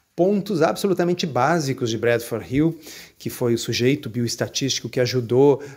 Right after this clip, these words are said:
a estabelecer os critérios pra que você possa tentar inferir causa e efeito atra-, através desses estudos observacionais. E um dos pontos básicos era, tem que haver nexo, tem que fazer sentido, né?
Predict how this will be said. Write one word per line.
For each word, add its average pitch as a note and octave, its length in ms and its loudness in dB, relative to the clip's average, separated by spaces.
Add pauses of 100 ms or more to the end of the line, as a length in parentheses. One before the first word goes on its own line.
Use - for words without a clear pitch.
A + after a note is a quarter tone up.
a A#2+ 460 0
estabelecer B2 560 -2
os D#3+ 80 -2
critérios D3+ 480 0
pra D3+ 140 -8
que D3 100 -6
você C#3+ 260 -4
possa D#3 480 0 (380)
tentar E3 420 4
inferir E3 680 2
causa C#3+ 380 4
e C#3 40 6
efeito C#3 420 0
atra-, C3+ 240 -4
através A#2+ 460 0
desses B2 260 -4
estudos B2+ 300 -4
observacionais. A#2 840 -2
E D3+ 60 2
um A3 180 4
dos A#3 220 -2
pontos C3+ 420 0
básicos E3 720 2
era, A2+ 380 2 (560)
tem G3+ 180 2
que G#3+ 140 0
haver D3 640 4
nexo, D#3+ 640 -2
tem C3+ 180 -4
que B2+ 60 -10
fazer E3+ 240 2
sentido, F#3+ 800 -2 (280)
né? D3 280 0